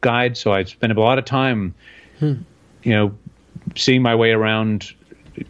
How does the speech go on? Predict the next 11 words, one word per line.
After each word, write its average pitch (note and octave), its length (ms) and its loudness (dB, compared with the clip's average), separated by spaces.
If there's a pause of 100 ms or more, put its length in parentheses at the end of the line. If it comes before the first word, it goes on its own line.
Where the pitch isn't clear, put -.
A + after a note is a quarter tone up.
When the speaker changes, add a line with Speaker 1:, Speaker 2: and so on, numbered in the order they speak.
(160)
Speaker 1:
various A2+ 200 2
countries A#2 340 -2
in G#2+ 100 0
Europe, A2 360 2 (920)
picking A#2 260 0
up A2 160 -2 (140)
good A2+ 160 2
parts A2 280 0
of G2+ 60 -10
the G#2+ 80 0
languages. A2 760 0